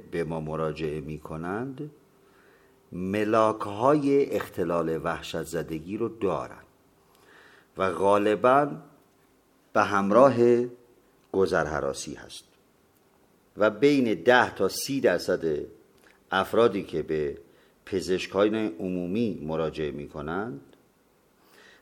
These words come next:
و شصت درصد کسانی که به کلینیک‌های تخصصی قلب مراجعه می‌کنند، ملاک‌های تشخیصی اختلال وحشت زدگی رو دارند.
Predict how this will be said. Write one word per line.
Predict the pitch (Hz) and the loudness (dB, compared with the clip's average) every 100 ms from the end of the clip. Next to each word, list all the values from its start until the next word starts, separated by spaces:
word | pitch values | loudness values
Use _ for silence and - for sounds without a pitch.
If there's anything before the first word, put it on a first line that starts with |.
| - | 0
و | 107 | 0
شصت | - - 143 147 - | 2 2 4 4 2
درصد | 101 90 104 95 | 0 2 0 0
کسانی | - 82 - 113 104 - | -2 -6 -2 -2 -2 -6
که | - | -10
به | 69 73 65 - - _ _ _ - | -10 -8 -8 -12 -20 _ _ _ -10
کلینیک‌های | 104 87 92 90 - 95 113 127 | -8 -6 -6 -6 -4 -2 0 0
تخصصی | 127 95 90 80 95 - 120 | -2 -4 -4 -6 -8 -6 -6
قلب | 101 92 107 107 85 - 67 - _ | -4 -2 0 0 -2 -8 -16 -18 _
مراجعه | 95 92 98 90 95 90 | -12 -6 -6 -2 -2 -2
می‌کنند، | 95 113 110 131 135 127 - _ _ _ _ - | -4 -6 -2 0 -2 -6 -14 _ _ _ _ -10
ملاک‌های | 87 90 92 - 101 104 85 67 | -4 0 0 0 2 2 2 -2
تشخیصی | - 85 80 - - 85 76 - 110 127 120 117 | -4 -6 -4 -8 -10 -10 -10 -10 -4 0 0 -2
اختلال | - - - 73 78 95 104 92 | -6 -8 -8 -4 -2 -2 -2 -4
وحشت | 76 67 71 | -6 -6 -10
زدگی | 65 65 67 65 | -8 -10 -10 -10
رو | 95 | -10
دارند. | - - - | -8 -10 -14